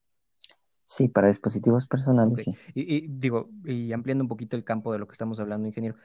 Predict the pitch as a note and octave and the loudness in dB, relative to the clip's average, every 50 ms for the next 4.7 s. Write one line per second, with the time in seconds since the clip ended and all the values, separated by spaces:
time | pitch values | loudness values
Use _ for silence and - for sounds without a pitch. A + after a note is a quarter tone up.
0 | _ _ _ _ _ - - - A#2+ A2+ - A#2+ A#2 A#2+ A#2+ - G#2+ G#2+ G#2 G#2 | _ _ _ _ _ -16 -8 -8 -8 -6 -6 -6 -6 -6 -6 -4 -6 -6 -6 -8
1 | - - A2+ - A#2 A2 - A#2+ A2+ A#2+ A2+ A2 - A2 A2 - - A2+ A#2 A2 | -10 -10 -10 -10 -10 -8 -6 -6 -4 -4 -6 -6 -6 -6 -6 -6 -6 -6 -6 -4
2 | A2+ A2+ - - G2+ G2+ G#2+ A2 G#2+ - A#2 G#2 A2 A2+ A2 A2 G#2+ G#2 _ - | -4 -4 -4 -4 -2 0 0 0 -2 -4 -10 -8 -6 -6 -6 -6 -8 -8 _ -8
3 | A2+ G#2+ - - G#2 G#2 - A2 G#2 G#2 G#2+ A2 A2 A2+ A2+ G#2+ - - G#2 G#2 | -8 -8 -8 -8 -10 -8 -6 -6 -6 -4 -4 -2 -2 -2 -4 -4 -2 -2 -2 -2
4 | G#2+ A2 A2 A2 G2+ G2+ G#2 G#2+ G#2+ G#2 - - A2 G#2+ | -2 -2 -2 -2 -2 -2 -2 -2 -2 -4 -4 -8 -10 -10